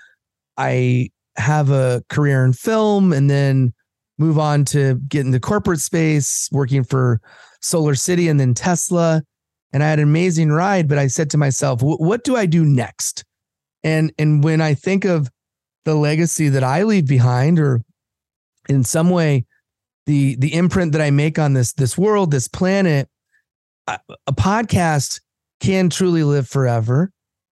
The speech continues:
The ideas, the concepts, the, the energy of the show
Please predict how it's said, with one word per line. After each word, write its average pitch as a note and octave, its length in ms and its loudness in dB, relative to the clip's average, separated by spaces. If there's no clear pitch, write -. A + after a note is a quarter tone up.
The D3+ 160 0
ideas, D3 560 2
the C3+ 80 -2
concepts, D3 760 -2
the, A#2+ 320 -2
the E3+ 160 -2
energy F#3 640 0
of D#3+ 220 0
the C#3+ 100 2
show B2 540 -2